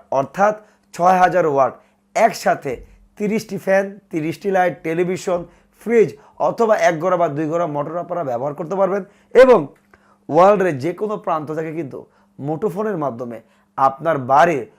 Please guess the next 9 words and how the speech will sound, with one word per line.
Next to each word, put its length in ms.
লোডের 480
ডিটেলস 400
কিন্তু 160
আপনি 240
তথ্য 240
পাবেন 220
আপনার 280
মুঠোফোনের 420
সাহায্যে। 500